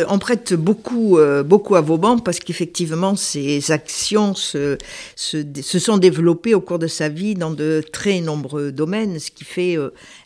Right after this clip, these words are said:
l'intérêt, euh, l'intérêt du personnage. Je rappellerai que vous, euh,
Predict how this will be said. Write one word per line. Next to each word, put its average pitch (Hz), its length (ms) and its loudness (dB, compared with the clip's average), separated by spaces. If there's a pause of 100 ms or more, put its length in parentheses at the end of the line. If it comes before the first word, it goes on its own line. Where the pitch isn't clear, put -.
l'intérêt, 180 640 0
euh, 143 180 0
l'intérêt 151 400 -2
du 170 80 -2
personnage. 147 560 -6 (400)
Je 220 120 -4
rappellerai 254 500 -2
que 170 540 0
vous, 180 200 -6
euh, 123 380 -4